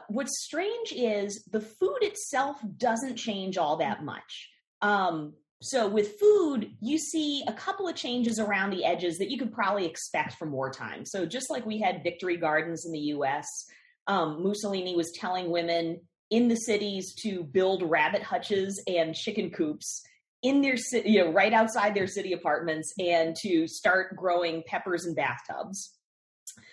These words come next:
Um, so you get the farming in the city. Um, but Italian has always had la cucina povera, so the cooking of the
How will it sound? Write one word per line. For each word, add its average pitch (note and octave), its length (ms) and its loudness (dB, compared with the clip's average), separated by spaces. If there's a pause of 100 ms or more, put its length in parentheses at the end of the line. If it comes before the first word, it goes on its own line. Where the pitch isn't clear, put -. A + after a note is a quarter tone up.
(340)
Um, E3+ 500 4
so E3+ 720 6
you G3 100 0
get F#3 300 2
the E3+ 80 -2
farming A3+ 440 0
in G#3 100 -2
the G#3 80 -2
city. C#3 500 -4 (420)
Um, F3 400 4 (720)
but G3+ 540 6
Italian F4 540 0
has B3+ 160 -2
always G3+ 340 2
had F#3 280 -4
la D#3+ 80 -6
cucina E3 400 -4
povera, B2+ 420 -2
so D#3+ 140 -4
the D#3+ 80 2
cooking F#3+ 360 -4
of E3 100 -2
the D#3+ 100 -4